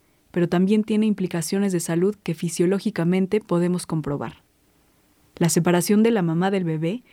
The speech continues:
genera niveles de estrés muy significativos en ambos y afecta todos los procesos de vínculo, incluida la lactancia. A una mamá que no ve a su bebé le cuesta más trabajo producir leche, dice la doctora.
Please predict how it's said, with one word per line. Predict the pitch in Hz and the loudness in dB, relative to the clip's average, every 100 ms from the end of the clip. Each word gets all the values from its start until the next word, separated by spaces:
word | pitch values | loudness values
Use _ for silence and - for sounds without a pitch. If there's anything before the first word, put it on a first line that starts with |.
| _ | _
genera | - 185 196 233 | -2 2 2 4
niveles | 208 190 220 220 | 2 2 0 0
de | 175 | -4
estrés | - 196 202 | -2 -2 0
muy | 202 214 | 2 2
significativos | 208 214 185 170 170 160 202 202 196 | 0 0 0 -2 -6 -4 -2 -2 -2
en | 165 | 0
ambos | 170 180 160 147 - _ _ _ - | 0 0 -2 -6 -12 _ _ _ 0
y | |
afecta | 170 202 196 220 | 0 0 0 -2
todos | 220 226 240 | 2 2 4
los | 190 | 0
procesos | - 175 175 175 180 | -4 -6 -4 -4 -2
de | 170 | -2
vínculo, | 160 165 165 131 - _ _ _ | -2 -4 -6 -8 -12 _ _ _
incluida | 185 175 175 202 | 0 4 4 4
la | 180 | 0
lactancia. | 160 151 - 175 170 - - _ _ _ | -2 -4 -4 -4 -4 -8 -14 _ _ _
A | 180 | 2
una | 190 214 | 4 4
mamá | 190 196 208 | 2 0 0
que | 202 | 0
no | 190 | 0
ve | 190 208 | 2 0
a | |
su | 185 175 | 0 -2
bebé | 170 165 214 - _ - | -2 -2 -4 -8 _ -4
le | 185 | -2
cuesta | 190 202 208 | 0 0 0
más | 202 202 | 0 0
trabajo | 196 185 202 170 | 0 0 0 -4
producir | 165 156 151 165 | -4 -4 -4 -4
leche, | 156 147 - 170 _ _ _ _ | -4 -6 -8 -14 _ _ _ _
dice | 175 170 170 | -2 0 0
la | 160 | 0
doctora. | 147 - 147 - | -2 -6 -6 -8